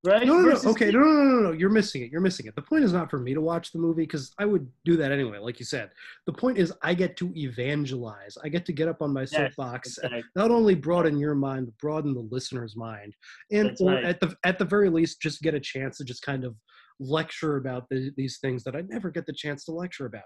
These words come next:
Speaker 2: You are, you are really doing me a favor just by letting me ramble.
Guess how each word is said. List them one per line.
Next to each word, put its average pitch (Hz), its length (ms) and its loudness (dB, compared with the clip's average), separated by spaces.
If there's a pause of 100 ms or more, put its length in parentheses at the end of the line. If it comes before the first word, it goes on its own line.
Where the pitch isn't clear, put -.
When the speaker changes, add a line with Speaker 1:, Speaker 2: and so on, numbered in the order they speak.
Speaker 2:
You 214 220 -2
are, 180 180 -2 (220)
you 220 200 0
are 180 80 0
really 151 580 0 (560)
doing 151 340 2
me 143 280 0
a 131 100 -12
favor 123 400 -2
just 123 160 -12
by 139 80 -4
letting 131 400 -2
me 123 120 -4
ramble. 110 500 -10